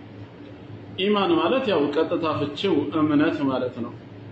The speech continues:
የአንድን ነገር እውነታነት ማጽደቅ፣ የአንድን ነገር እውነታነት ማረጋገጥ ኢማን ተብሎ ይጠራል። አላህ ጌታው መሆኑን ያመነ ሙስሊም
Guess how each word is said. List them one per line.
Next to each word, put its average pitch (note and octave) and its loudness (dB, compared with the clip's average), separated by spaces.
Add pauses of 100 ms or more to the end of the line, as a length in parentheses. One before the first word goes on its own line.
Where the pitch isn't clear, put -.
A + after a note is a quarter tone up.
(540)
የአንድን F3 2
ነገር F3 4
እውነታነት D3+ 2
ማጽደቅ፣ D#3+ 2 (680)
የአንድን E3+ 4
ነገር F3 6
እውነታነት D#3 4 (100)
ማረጋገጥ D3+ 2 (800)
ኢማን F3+ 4
ተብሎ C#3+ 2 (100)
ይጠራል። A#2+ -2 (1500)
አላህ E3+ 2
ጌታው E3+ 4
መሆኑን D3+ 4
ያመነ C#3 6
ሙስሊም F#3+ 2